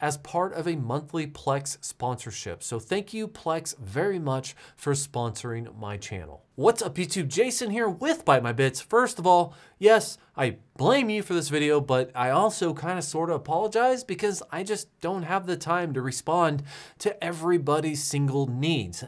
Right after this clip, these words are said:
And there are so many variables when it comes to building your first Plex Media server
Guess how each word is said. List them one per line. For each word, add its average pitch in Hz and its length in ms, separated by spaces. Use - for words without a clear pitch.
And 156 400
there 156 220
are 285 80
so 240 200
many 269 140
variables 190 560
when 147 120
it 143 60
comes 170 280
to 143 80
building 135 400
your 117 80
first 143 340
Plex 147 300
Media 147 240
server 190 420